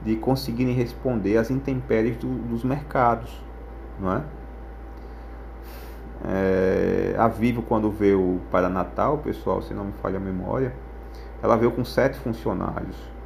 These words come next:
não é? O resto é equipe de vendedores, que ganham conforme aquilo que eles vendem, né? Mas funcionários fixos,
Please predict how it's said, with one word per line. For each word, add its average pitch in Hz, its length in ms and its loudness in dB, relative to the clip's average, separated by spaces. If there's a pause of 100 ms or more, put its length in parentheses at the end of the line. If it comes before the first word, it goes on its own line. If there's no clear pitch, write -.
(160)
não 92 180 -2
é? 123 60 -6 (500)
O 131 60 -4
resto 131 340 4
é 139 40 4
equipe 135 220 -2
de 135 100 4
vendedores, 117 720 4
que - 140 -4
ganham 104 240 2
conforme 131 680 0 (140)
aquilo 113 280 -2
que 113 100 -2
eles 127 160 0
vendem, 101 400 0 (580)
né? 101 160 2
Mas 110 220 2
funcionários 107 680 0
fixos, - 500 0